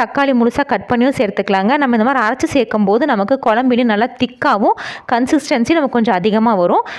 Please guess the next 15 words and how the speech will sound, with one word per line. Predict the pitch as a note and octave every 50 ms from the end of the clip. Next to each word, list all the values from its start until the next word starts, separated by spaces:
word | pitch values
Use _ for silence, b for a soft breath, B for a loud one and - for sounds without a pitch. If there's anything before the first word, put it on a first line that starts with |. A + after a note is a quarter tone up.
| B B B -
கொல-, | A#3+ B3 - -
இந்த | A#3+ B3 A#3
மாதிரி | C4 D#4+ D#4+ C#4
தக்காளி | A3 - - C#4 C4+ C4+ B3 B3+
சேர்த்து | A3+ G3+ G3+ G4 F#4+ D4
நல்லா | A3 F#3 G3+ B3 B3 -
கலந்து | G#3+ G3 G#3+ A3+ G#3+ G3+
விட்டுக்கலாம். | F#3+ F3+ F#3+ - G#3 G#3+ F4 A4 F#4 - -
தக்காளி | C#4+ C#4 - - D#4+ D#4 D4+
ஒரு | C4 B3 A#3 B3
ரெண்டு | C4+ C#4+ D4 B3
நிமிஷம் | B3+ A#3 A#3+ - F4+ F4+ F4+ -
கொதிச்சு | G3+ F#3 G#3 - C4+ B3+ G3
வரட்டும். | E3 E3 D#3 - A3 - B4 - - - _ _ _ _ _ _ _ _ _ _ _ _ _ _ _ _ _ _ _ _ _ B B B B B B B - -
இப்ப | A3 A#3+